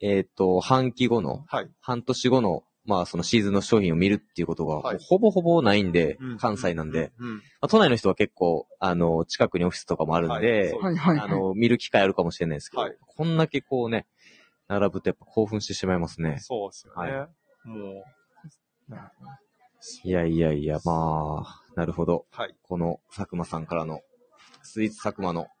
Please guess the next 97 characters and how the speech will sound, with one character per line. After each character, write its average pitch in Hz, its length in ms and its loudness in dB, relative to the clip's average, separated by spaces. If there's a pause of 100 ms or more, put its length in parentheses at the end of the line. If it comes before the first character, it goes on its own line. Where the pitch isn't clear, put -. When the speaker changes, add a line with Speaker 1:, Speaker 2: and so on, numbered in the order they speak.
(200)
Speaker 1:
え 82 280 -4
ー、 80 40 -4
甘 92 180 -2
い 85 60 0
ア 80 40 -4
イ 78 60 -8
テ - 160 -20
ム、 71 120 -20 (220)
三 87 240 -16
つ、 85 200 -14 (760)
ね、 85 200 -8 (340)
聞 - 80 -20
き 98 100 -6
ま 87 80 0
し 156 80 0
た 139 60 -4
ん - 40 -8
で。 78 60 -12
Speaker 3:
そ 85 60 -6
う - 20 0
で - 0 -
す 131 40 0
ね。 127 220 -6
Speaker 2:
は - 100 -12
い。 - 60 -20 (280)
Speaker 1:
ま 135 80 0
あ、 - 20 2
ま 156 100 4
た 131 120 6
あ 107 40 0
の、 98 120 0
こ 127 160 2
う 127 60 6
い 117 220 6
う、 - 80 -4 (360)
今、 117 360 0 (100)
あ 107 160 0
の、 107 60 -2
言 120 80 4
っ - 20 -14
た 101 160 -2
ア 90 40 4
イ 87 60 -2
テ 95 100 -6
ム 92 100 -2
と 107 80 -4
か 78 140 -4
も、 104 240 -2 (300)
気 - 140 -8
に 135 60 -2
な 143 100 4
る 127 80 2
方 85 260 0
は、 78 180 -2 (100)
え 95 100 2
っ - 40 -2
と、 85 800 2
ま 120 80 2
あ、 - 20 -4
ま 156 100 6
た 180 100 0
ち 220 120 -2
ょ - 20 -12
っ - 20 -12
と 214 120 0
後 151 120 6
日 - 220 -2
と - 80 -16
か 92 80 8
に 82 100 4
は 76 80 2
な 87 120 6
る 85 100 2
ん 78 60 -2
で 73 80 -4
す - 120 -18
け - 60 -8
ど、 135 60 -6
Speaker 2:
そ 76 60 -4
う - 20 -12
で - 40 -14
す - 140 -20
ね。 135 160 -14 (220)
Speaker 1:
あ 101 100 -2
の、 95 100 0
プ 147 120 2
ラ 117 80 4
ス - 160 -6
の 76 60 -2
ス - 100 -14
タ 92 100 0
ッ - 40 -10
フ - 160 -20
と 80 100 -6
か、 76 220 -2
ま 113 100 6
あ、 - 100 0